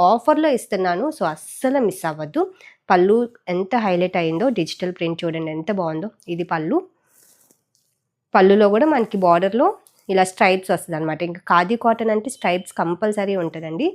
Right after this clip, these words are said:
చాలా డిఫరెంట్‌గా చాలా బాగుంటాయి శారీస్ అయితే. And ఇది బ్లౌజ్.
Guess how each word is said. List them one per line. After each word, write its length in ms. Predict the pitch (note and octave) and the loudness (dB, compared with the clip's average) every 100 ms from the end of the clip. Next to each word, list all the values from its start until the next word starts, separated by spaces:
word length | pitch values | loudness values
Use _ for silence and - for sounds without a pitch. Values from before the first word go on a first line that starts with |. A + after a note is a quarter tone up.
| - _ _ _ _ | -8 _ _ _ _
చాలా 280 | - E3+ G3+ A#3 | -6 -2 2 2
డిఫరెంట్‌గా 480 | G#3 G3+ F#3+ F#3+ G3 G3 | 2 2 0 0 -2 -2
చాలా 240 | D#3+ F3+ G3 | 0 0 2
బాగుంటాయి 560 | F#3 E3 D#3+ D#3+ D#3+ A3 | 2 0 -2 -4 -4 -2
శారీస్ 340 | F#3+ D#3 E3 E3 | 0 0 0 -2
అయితే. 220 | D3+ A3 D#4+ - _ _ _ _ _ _ _ - | -2 -2 -4 -4 _ _ _ _ _ _ _ 4
And 120 | A#3 A#3+ | 6 8
ఇది 100 | F#3+ A3+ | 8 6
బ్లౌజ్. 260 | E3 D3 | 4 0